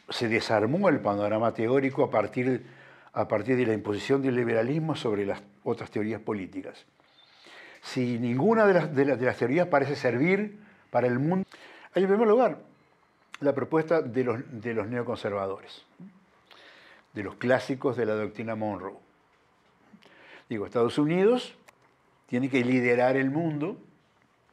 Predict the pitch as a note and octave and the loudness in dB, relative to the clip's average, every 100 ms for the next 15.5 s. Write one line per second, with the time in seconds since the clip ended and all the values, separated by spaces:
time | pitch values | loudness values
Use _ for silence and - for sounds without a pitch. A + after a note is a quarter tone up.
0 | _ _ _ _ - - G#2 G2+ G#2 C3+ | _ _ _ _ -20 -12 -10 -8 -6 -4
1 | F#3+ G3+ G3 A#3 - _ _ _ _ _ | 0 0 -2 -8 -8 _ _ _ _ _
2 | _ _ _ _ _ _ - F3 G#3+ A3+ | _ _ _ _ _ _ -6 -2 -2 0
3 | D3+ C#3 C3 C#3 C#3+ C#3+ C#3+ G#2+ G#2 G#2 | 0 2 2 0 0 -2 -2 -2 -4 -2
4 | F#2+ - - - _ _ _ _ _ _ | -4 -6 -18 -20 _ _ _ _ _ _
5 | _ _ _ _ _ _ - - G2+ E3+ | _ _ _ _ _ _ -16 -8 -6 -2
6 | D#3+ F#3 G#3 G#3 - - - - G2 - | -2 2 0 0 -12 -14 -10 -8 -8 -4
7 | G2 C3 E3 F#3+ G#3 G#3+ G3 D3+ G#2+ G2+ | 0 0 0 0 0 0 0 0 -2 -6
8 | G2+ A#2 A2+ F#3+ G3+ - B2+ G#2+ G2 A#2 | -6 -6 2 2 2 -2 -6 -6 -6 -8
9 | - A2 G2+ G2 G2 A#2 G#2 - - - | -6 -6 -6 -8 -4 -6 -6 -12 -20 -20
10 | - - G#2 A2 B2+ B2+ B2+ A#2 G#2+ F3 | -20 -14 -10 -6 0 2 2 0 0 2
11 | G3 G3 G#3 G#3 - - _ _ _ _ | 2 2 0 0 -14 -20 _ _ _ _
12 | D3+ D#3+ F3 G3+ - - - _ _ _ | -6 -2 -2 -4 -10 -20 -20 _ _ _
13 | _ _ _ _ _ _ _ - B2+ - | _ _ _ _ _ _ _ -8 -8 -8
14 | - - C#3+ C#3 C#3 C3+ D#3 E3+ C3+ - | -2 2 2 2 0 2 2 0 -2 -4
15 | G2+ A2 A2 C3+ C3+ | -6 -4 0 2 0